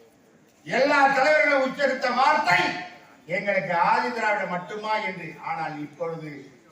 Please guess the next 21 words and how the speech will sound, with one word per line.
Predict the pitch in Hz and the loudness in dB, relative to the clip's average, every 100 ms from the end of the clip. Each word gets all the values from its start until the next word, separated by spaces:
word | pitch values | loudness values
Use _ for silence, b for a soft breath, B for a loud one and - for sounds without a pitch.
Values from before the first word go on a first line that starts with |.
| _ - | _ -6
ஒரு | 147 143 - | -4 -2 -4
மெல்ல | 156 190 - 180 | -6 -8 -6 -6
ஒரு | 151 143 147 | -6 -8 -8
கீறல் | 170 156 143 | -6 -6 -8
கிழிந்திருக்கின்றது. | 139 147 143 143 - 120 120 113 113 - 139 | -10 -10 -10 -12 -14 -12 -12 -14 -18 -10 -6
அவரை | 143 123 120 | -6 -6 -4
மாற்றி | 160 214 - 233 190 | -2 -2 -2 -6 -4
அவருக்கு | 170 143 139 143 | -6 -8 -14 -14
வந்து | 147 143 135 - 131 | -12 -14 -16 -18 -16
ஒரு | 131 120 - - 170 - - _ _ _ _ _ _ _ 855 - - _ _ _ - - - | -14 -16 -18 -20 -20 -20 -20 _ _ _ _ _ _ _ -20 -20 -20 _ _ _ -20 -12 0
மனித | 165 220 214 190 | 2 2 4 4
வள | 170 175 156 160 | 6 4 4 4
மேம்பாட்டுத்துறை | 175 165 160 156 - 139 151 139 | 4 4 4 2 0 0 0 -2
என்று | 127 - | -4 -4
கொடுத்திருக்கிறார். | - - - - - - - - - - - - | -6 -12 -16 -16 -16 -16 -20 -20 -20 -20 -14 -6
அவர் | 131 123 120 | -2 -2 -4
ஒப்புக்கு | - - 190 - | -6 -8 -6 -4
சப்பானியோ | 175 180 175 220 226 | -2 0 0 0 -2
அது | 214 202 | -4 -8
ஏதோ | 214 196 | -10 -6
வேற | 170 | -2